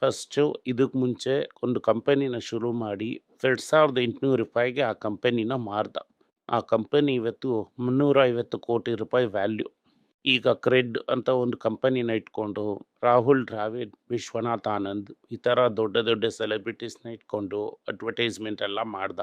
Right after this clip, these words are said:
ಟೋಟಲ್ ಆಗಿ ಇದುವರೆಗೂ ನಾನೂರೈವತ್ತು ಕೋಟಿ ರೂಪಾಯಿನೇ ರೆವೆನ್ಯೂ ಮಾಡಿದ್ದಾನೆ. ಐದು ಸಾವಿರದ ಐನೂರು ಕೋಟಿ ಎಕ್ಸ್‌ಪೆನ್ಸಿವ್ ಮಾಡಿದ್ದಾರೆ.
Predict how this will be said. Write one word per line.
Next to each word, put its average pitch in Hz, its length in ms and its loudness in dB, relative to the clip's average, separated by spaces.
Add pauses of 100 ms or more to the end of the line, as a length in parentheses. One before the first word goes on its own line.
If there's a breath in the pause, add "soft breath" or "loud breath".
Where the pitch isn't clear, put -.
(140)
ಟೋಟಲ್ 127 420 4
ಆಗಿ 120 320 6
ಇದುವರೆಗೂ 113 580 0
ನಾನೂರೈವತ್ತು 113 840 0
ಕೋಟಿ 113 420 -4
ರೂಪಾಯಿನೇ 107 920 -2
ರೆವೆನ್ಯೂ 110 400 -2
ಮಾಡಿದ್ದಾನೆ. 98 600 -6
ಐದು 123 300 0
ಸಾವಿರದ 135 380 4
ಐನೂರು 113 360 0
ಕೋಟಿ 104 360 -2
ಎಕ್ಸ್‌ಪೆನ್ಸಿವ್ 127 720 -4
ಮಾಡಿದ್ದಾರೆ. 95 640 -6